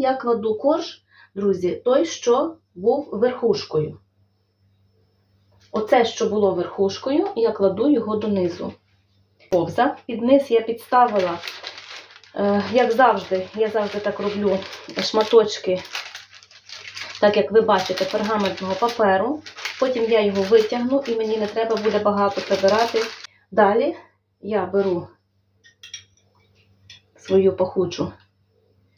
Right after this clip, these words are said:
водичку і нею просочую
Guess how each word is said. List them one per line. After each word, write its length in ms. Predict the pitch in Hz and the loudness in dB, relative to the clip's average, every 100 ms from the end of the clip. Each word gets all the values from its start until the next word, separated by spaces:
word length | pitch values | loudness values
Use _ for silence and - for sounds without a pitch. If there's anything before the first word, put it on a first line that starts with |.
| _ | _
водичку 680 | 190 190 185 185 - - 302 | -4 -2 0 -2 -4 -2 -2
і 80 | 226 | 0
нею 400 | 190 175 185 233 | -2 -2 -2 -2
просочую 840 | - 196 - 190 196 - 214 220 | -4 -8 0 0 0 -2 -4 -4